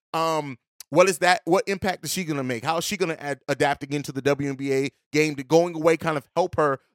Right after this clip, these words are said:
um, you know, maybe come back and be better prepared for what the W N B A game is like? So, you know, that's kind of the biggest questions around there. Let me know what you guys think on everything down below.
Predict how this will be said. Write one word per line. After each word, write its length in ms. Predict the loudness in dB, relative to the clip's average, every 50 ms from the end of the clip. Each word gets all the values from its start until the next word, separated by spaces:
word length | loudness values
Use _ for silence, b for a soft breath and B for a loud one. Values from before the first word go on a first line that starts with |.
| -6
um, 380 | -2 -2 0 0 -2 -2 -2 -2
you 40 | -2
know, 200 | -2 -2 -4 -6 _ _ -4
maybe 180 | -2 -2 -2 -2
come 160 | -4 0 2
back 200 | 2 2 2 0
and 60 | -2
be 80 | -2 2
better 240 | 6 6 6 6
prepared 480 | 4 2 0 0 2 4 6 6 6 4
for 360 | 2 0 0 2 2 0 0 _ _
what 160 | 4 4 4
the 80 | 4 2
W 460 | 0 0 0 0 0 -4 -4 -4 -4
N 100 | -4 -4
B 140 | -2 -2 0
A 160 | 0 0 0
game 280 | 0 -2 -2 -2 -2 -4
is 120 | -4 -2
like? 260 | 0 0 0 -2 -2
So, 280 | -4 -4 -2 -2 -2 -4 _ _ _ -4
you 80 | -2
know, 80 | 0 2
that's 340 | 2 2 0 0 -4 -8 -6 _
kind 160 | 2 2 2
of 60 | 2 0
the 60 | -2
biggest 260 | -2 -2 -2 -2 0
questions 320 | 0 0 0 0 -4 -6
around 240 | -4 -2 -2 -2 -2
there. 200 | 0 -2 -2 -2
Let 160 | -4 -6 -8
me 60 | -6 -4
know 80 | -2
what 140 | -2 -4 -2
you 60 | 0
guys 200 | 0 0 2 0
think 140 | -2 -4 -4
on 100 | -2 -2
everything 340 | -2 -2 -2 -6 -6 -2 2
down 240 | 2 2 2 2 0
below. 440 | -2 2 4 4 4 4 2 0